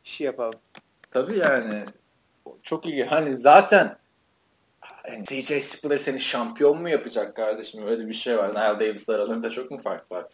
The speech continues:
Speaker 2: Şu an C J Spiller'in.
Speaker 1: <laughs>
Speaker 2: Hiç yok yani. Yani Jets'e, e, ay, sabır diliyorum yani.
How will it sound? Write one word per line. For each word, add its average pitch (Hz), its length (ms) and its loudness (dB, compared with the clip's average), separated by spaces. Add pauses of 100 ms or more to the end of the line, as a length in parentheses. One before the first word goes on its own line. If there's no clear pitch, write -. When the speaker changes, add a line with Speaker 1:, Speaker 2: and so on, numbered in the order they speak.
(320)
Speaker 2:
Şu 110 320 0
an 107 120 0 (360)
C 101 160 -14
J 90 180 -8
Spiller'in. 90 440 -16 (360)
Speaker 1:
<laughs> - 60 -20
Speaker 2:
Hiç - 300 -8
yok 151 220 2
yani. 90 360 -4 (760)
Yani 90 340 -8
Jets'e, 127 560 2 (100)
e, 110 720 -10
ay, 113 320 -2
sabır 139 360 -6
diliyorum 95 420 -6 (200)
yani. 90 220 -18